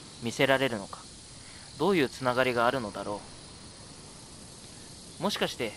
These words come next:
私はさっき出てきた女の子なんじゃないか。そんな風に考えてみた。それとも別の誰か。自分の両手を、体を眺めてみる。けどなんだかしっくりこない。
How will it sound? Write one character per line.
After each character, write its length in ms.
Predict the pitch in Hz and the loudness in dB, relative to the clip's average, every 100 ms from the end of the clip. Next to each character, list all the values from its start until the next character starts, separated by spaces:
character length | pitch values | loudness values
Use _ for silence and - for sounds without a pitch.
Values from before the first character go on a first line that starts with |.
| - - - - | -10 -16 -16 -12
私 260 | 120 170 175 | -2 0 4
は 100 | 196 | 2
さ 120 | 240 | 2
っ 20 | |
き 180 | 233 127 | -2 -2
出 100 | 113 | 0
て 120 | 160 | 0
き 80 | - | 0
た 100 | 127 | 0
女 240 | 110 147 190 | 0 0 0
の 80 | |
子 100 | 175 | 0
な 120 | 113 104 | -2 -4
ん 40 | |
じ 80 | 98 | -6
ゃ 40 | |
な 80 | 101 | -8
い 40 | |
か。 120 | - - - - - - - | -10 -12 -14 -14 -14 -12 -4
そ 80 | 180 | -2
ん 60 | |
な 80 | 196 | 0
風 160 | 196 175 | 0 0
に 80 | |
考 140 | 107 113 117 | -2 -2 0
え 60 | 110 | 0
て 100 | 95 | -4
み 80 | |
た。 120 | 85 - - - - - - - - - - | -10 -12 -14 -14 -14 -14 -14 -14 -14 -14 -12
そ 160 | - 165 | 0 0
れ 80 | 180 | 2
と 100 | 196 | 0
も 160 | 107 - - | 0 -4 -2
別 220 | 123 170 | -2 0
の 100 | 160 | 2
誰 220 | 135 151 | 2 0
か。 80 | - - - - - - - - - - - - - - - - - - - - | -4 -8 -12 -12 -12 -14 -14 -14 -14 -14 -14 -14 -14 -14 -14 -14 -14 -16 -16 -8
自 140 | 135 | -2
分 140 | 143 190 | 0 2
の 100 | 185 | 4
両 180 | 175 | 4
手 120 | 156 160 | 4 2
を、 120 | 143 - - - | 0 -6 -16 -8
体 320 | 147 165 175 | 0 4 6
を 60 | 160 | 6
眺 260 | 147 147 | 6 6
め 60 | 123 | 2
て 100 | 90 | -6
み 100 | - | -10
る。 60 | - - - - - - - - - - - | -12 -14 -14 -14 -14 -14 -14 -14 -14 -14 2
け 80 | 220 | 4
ど 140 | 156 | 6
な 140 | 113 | 6
ん 80 | 202 | 4
だ 80 | 151 | 2
か 100 | - | -2
し 160 | - - | -4 -4
っ 20 | |
く 100 | 202 | -4
り 80 | - | -4
こ 140 | - | -4
な 80 | |
い。 40 | 110 | -6